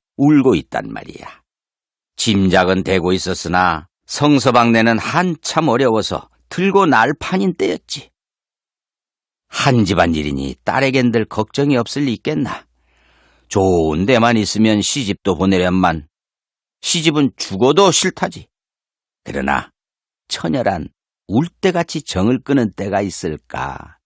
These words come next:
처음에는 놀라기도 한 눈치였으나 걱정 있을 때는 누그러지기도 쉬운 듯해서 이럭저럭 이야기가 되었네.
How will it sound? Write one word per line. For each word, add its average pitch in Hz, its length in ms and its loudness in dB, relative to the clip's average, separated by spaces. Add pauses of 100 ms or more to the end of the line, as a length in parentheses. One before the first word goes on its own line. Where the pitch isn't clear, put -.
(480)
처음에는 78 600 -2
놀라기도 73 640 -4
한 73 220 -8
눈치였으나 71 880 -4 (340)
걱정 - 480 -2
있을 123 260 0
때는 113 600 0
누그러지기도 78 800 -4
쉬운 135 400 -4
듯해서 98 580 -2 (440)
이럭저럭 73 960 -6
이야기가 92 600 0
되었네. 95 760 -4